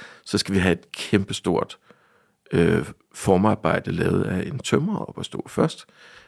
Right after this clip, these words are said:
Ligesom en negativ form til huset. Den lavede Hans Christian Hansen på en måde, hvor den kunne blive stående bagefter som den færdige facade. Så det her billige trykimprægnerede træ, det er det, betonen er støbt imod. Og det er også en helt utrolig original måde at bearbejde,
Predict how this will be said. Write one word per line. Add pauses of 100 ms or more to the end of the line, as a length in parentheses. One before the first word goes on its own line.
(140)
Ligesom
en
negativ
form
til
huset. (1080)
Den
lavede
Hans
Christian
Hansen
på
en
måde,
hvor
den
kunne
blive
stående
bagefter
som
den
færdige
facade. (680)
Så
det
her
billige
trykimprægnerede
træ, (440)
det
er
det,
betonen
er
støbt
imod. (440)
Og
det
er
også
en
helt (220)
utrolig
original
måde
at
bearbejde,